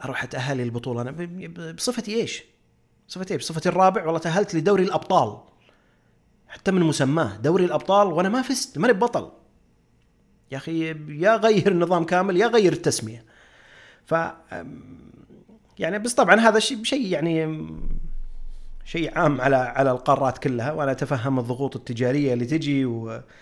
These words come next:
والرغبة حوالين، يعني، زيادة الإيرادات وما شابه، لكن حط لك بطولة، يعني، تكون خاصة بال-، بال-، بال-، بالأبطال، وبطولة خاصة بالكؤوس، أبطال الكؤوس، وبعدين تبي تدخل تسوي تحت، تستحدث بطولة ثالثة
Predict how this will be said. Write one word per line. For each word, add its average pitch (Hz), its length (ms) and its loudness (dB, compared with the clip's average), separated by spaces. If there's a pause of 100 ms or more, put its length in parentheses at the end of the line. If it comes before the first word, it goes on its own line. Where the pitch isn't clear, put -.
(580)
والرغبة 127 440 0
حوالين، 127 400 0
يعني، 123 220 0
زيادة 120 360 0
الإيرادات 120 640 0
وما 120 220 -2
شابه، 127 400 -4
لكن 277 360 -6 (140)
حط 370 240 -6
لك 165 140 -4
بطولة، 151 400 0
يعني، 127 520 -4 (760)
تكون 147 240 -2
خاصة 120 440 -2
بال-، 113 300 -8
بال-، 113 400 -8 (160)
بال-، 123 380 -2
بالأبطال، 131 580 -8 (1080)
وبطولة 147 340 0
خاصة 117 300 -4
بالكؤوس، 110 680 -12 (140)
أبطال 110 220 -8
الكؤوس، 123 540 -12
وبعدين 233 360 -2
تبي 277 180 -2
تدخل 208 340 -2
تسوي 233 260 2
تحت، - 160 -6
تستحدث 202 440 -6
بطولة 175 320 0
ثالثة 180 440 -2